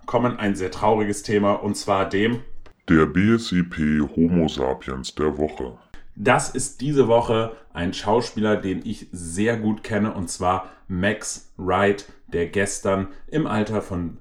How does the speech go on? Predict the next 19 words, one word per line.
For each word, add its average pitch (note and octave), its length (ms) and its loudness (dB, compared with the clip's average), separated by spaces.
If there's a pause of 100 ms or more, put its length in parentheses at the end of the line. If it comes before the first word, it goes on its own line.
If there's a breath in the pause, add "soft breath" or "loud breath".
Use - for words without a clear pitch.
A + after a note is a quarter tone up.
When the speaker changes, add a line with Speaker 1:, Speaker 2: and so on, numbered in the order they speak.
Speaker 1:
fünfundsiebzig G#2+ 840 -2
Jahren F2 240 -2
verstorben F2 480 0
ist. D#2 120 -6
Max A2 280 -2
Wright A2+ 240 0
ist G#2 100 -10
vor - 180 -10
allen G#2+ 120 -2
Dingen F#2+ 180 0
dadurch G#2+ 400 -2
bekannt, G2+ 440 -4 (360 loud breath)
dass G2 220 -2
er G2+ 200 2
die F#2 140 -2
Rolle F#2+ 300 2
des F#2 260 -4 (160 soft breath)
William A2+ 760 4 (120)
Willie G#2+ 540 2